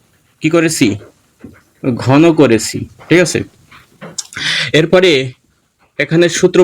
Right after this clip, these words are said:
বসাতে হবে, এই যে a plus b whole cube-এ এই যে, যে সূত্রটা, ঠিক আছে, এই সূত্রটা এখানে বসাতে হবে। তাহলে আমরা পাই এ কিউব প্লাস বি কিউব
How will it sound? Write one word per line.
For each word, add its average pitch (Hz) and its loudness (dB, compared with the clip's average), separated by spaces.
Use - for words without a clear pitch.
বসাতে 151 -2
হবে, 117 0
এই 120 0
যে 135 4
a - 2
plus 160 2
b - 4
whole 151 2
cube-এ 170 2
এই 185 4
যে, 180 2
যে 160 0
সূত্রটা, 120 0
ঠিক 175 4
আছে, 123 -4
এই 165 2
সূত্রটা 175 0
এখানে 165 4
বসাতে 123 -2
হবে। 131 -6
তাহলে 143 2
আমরা 156 4
পাই 143 4
এ - 2
কিউব 151 4
প্লাস 135 2
বি 131 2
কিউব 143 2